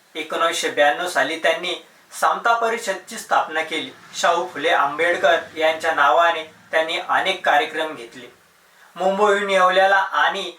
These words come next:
राष्ट्रवादी काँग्रेसची स्थापना होणं या दोन्ही गोष्टी भुजबळांच्या नव्या राजकारणासाठी फायद्याच्या ठरल्या. पण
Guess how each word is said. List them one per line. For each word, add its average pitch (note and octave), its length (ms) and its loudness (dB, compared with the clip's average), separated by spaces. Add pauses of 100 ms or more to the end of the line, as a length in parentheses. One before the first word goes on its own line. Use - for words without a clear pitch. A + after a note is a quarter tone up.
(160)
राष्ट्रवादी F3+ 680 0
काँग्रेसची F3+ 540 -2
स्थापना E3 460 -2
होणं F3 540 0 (260)
या D#3 120 0
दोन्ही E3 380 -6
गोष्टी F3+ 640 -6
भुजबळांच्या E3 680 0
नव्या C#3 440 0
राजकारणासाठी D3+ 1000 0 (240)
फायद्याच्या C#3+ 480 -2
ठरल्या. A#2 440 -6 (760)
पण E3 220 2